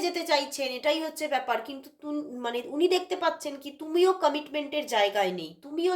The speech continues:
সেই পরিস্থিতি তোমার জীবনে আসছেই না যে তুমিও কমিটমেন্ট দেবে বা তুমি কমিটমেন্ট নেবে,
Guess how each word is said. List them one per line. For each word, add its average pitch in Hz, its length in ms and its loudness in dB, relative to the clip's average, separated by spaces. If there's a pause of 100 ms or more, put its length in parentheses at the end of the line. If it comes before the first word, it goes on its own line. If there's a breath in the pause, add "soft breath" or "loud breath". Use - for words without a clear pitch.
সেই 330 140 0 (500 loud breath)
পরিস্থিতি 359 400 6 (100)
তোমার 285 260 2
জীবনে 277 260 -2 (100)
আসছেই 254 480 -4
না 202 60 2 (120)
যে 269 80 -2 (160)
তুমিও 311 300 -2 (100)
কমিটমেন্ট 247 440 -2 (100)
দেবে 240 220 0
বা 285 140 4
তুমি 349 120 4 (120)
কমিটমেন্ট 359 540 4 (540)
নেবে, 370 460 6